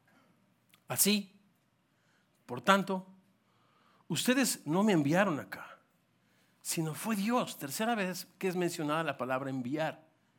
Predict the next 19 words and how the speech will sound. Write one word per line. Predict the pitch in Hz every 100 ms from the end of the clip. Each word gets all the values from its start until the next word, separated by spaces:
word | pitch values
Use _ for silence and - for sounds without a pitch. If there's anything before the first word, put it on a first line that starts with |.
| _ _ _ _ _ -
que | 143
es | 170
el | 156
corazón | 156 123 - 165 170 170 175
y | 151 139
la | 131
esencia | 127 - 185 196 196 180 - 151 143 147 - _ _ _ _
de | 127 143 - - _ _
esta | 185 190 254
historia | - - 247 240 131
y |
de | 147
este | - 160
capítulo. | 143 185 165 131 101 - _ _ _ _ _ _ _ _ _ _ _ _ _ _ _ _ _ _
Dios | 131 190 240 -
que | 143
me | 156
ha | 196
puesto | - 254 262 - 185 -